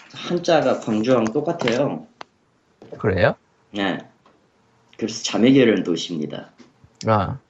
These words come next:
Speaker 1: 그래서 광저우와 광주는, 예, 비행기로 갈 수 있어요.
Speaker 2: 그렇군요.
Speaker 1: 그래서 광주로, 광주로 간다는 얘기가 나오죠. 아무튼 뭐, 그렇고요. 예. 비행기는 갔지만 또 오겠지, 뭔가가.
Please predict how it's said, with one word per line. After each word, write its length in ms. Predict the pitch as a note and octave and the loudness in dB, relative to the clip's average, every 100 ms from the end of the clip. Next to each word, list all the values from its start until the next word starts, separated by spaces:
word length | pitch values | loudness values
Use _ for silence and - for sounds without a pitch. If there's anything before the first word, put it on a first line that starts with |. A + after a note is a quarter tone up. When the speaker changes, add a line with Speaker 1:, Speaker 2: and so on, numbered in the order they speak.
| _ _ | _ _
Speaker 1:
그래서 220 | B2 B2+ | -14 -12
광저우와 640 | - A2 A#2+ C#3+ C#3 B2+ A#2 | -2 2 4 4 6 4 4
광주는, 680 | G#2+ G#2+ A#2 B2 A2+ F#2 | 0 0 2 2 0 0
예, 180 | F2 F2+ | 0 -2
비행기로 420 | - G#2 G#2+ G2+ | 0 2 2 0
갈 140 | F#2+ E2 | -2 -4
수 120 | - | -4
있어요. 380 | D#2+ - C#2 - - _ _ _ _ _ - - | -6 -4 -6 -8 -16 _ _ _ _ _ -20 -10
Speaker 2:
그렇군요. 480 | B2+ - - - - - _ _ | -8 -8 -8 -8 -10 -12 _ _
Speaker 1:
그래서 240 | G#2 G#2 | -4 -4
광주로, 380 | - F#2+ G2+ A2 | -4 -4 0 2
광주로 340 | G2+ F#2 F#2 G2 | 2 -2 0 0
간다는 400 | F#2 F2 E2+ E2 | 2 2 0 0
얘기가 240 | E2 E2 | -2 -2
나오죠. 340 | E2+ - - - - - _ _ _ - | -4 -6 -10 -14 -18 -20 _ _ _ -2
아무튼 280 | C3+ E3+ F#3+ | 0 0 0
뭐, 120 | G3 | 2
그렇고요. 540 | D#3+ F3 - E3+ - - - | 2 2 4 2 2 -4 -6
예. 200 | A2 B2 C3+ - - - _ _ _ _ - | -4 -4 -8 -14 -16 -20 _ _ _ _ -4
비행기는 640 | A#2+ A#2 A#2+ A#2 A2 - - | 2 4 6 4 2 -2 -10
갔지만 500 | - - A2 G#2 F#2 | -8 0 4 4 4
또 160 | A2+ F#2+ | 6 6
오겠지, 380 | F2 E2 - D#2+ | 4 0 -4 -6
뭔가가. 560 | D#2 D2+ C2+ - - | -6 -6 -8 -10 -12